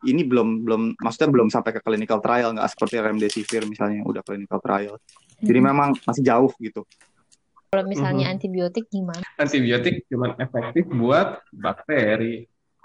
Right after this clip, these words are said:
Speaker 4: Iya, kayak, em, coronavirus itu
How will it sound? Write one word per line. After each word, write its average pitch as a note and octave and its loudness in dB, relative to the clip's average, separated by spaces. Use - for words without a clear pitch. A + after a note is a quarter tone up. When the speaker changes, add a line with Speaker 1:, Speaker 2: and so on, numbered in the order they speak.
Speaker 4:
Iya, B2 2
kayak, G#2+ 0
em, A2 2
coronavirus A#2+ -2
itu F3 0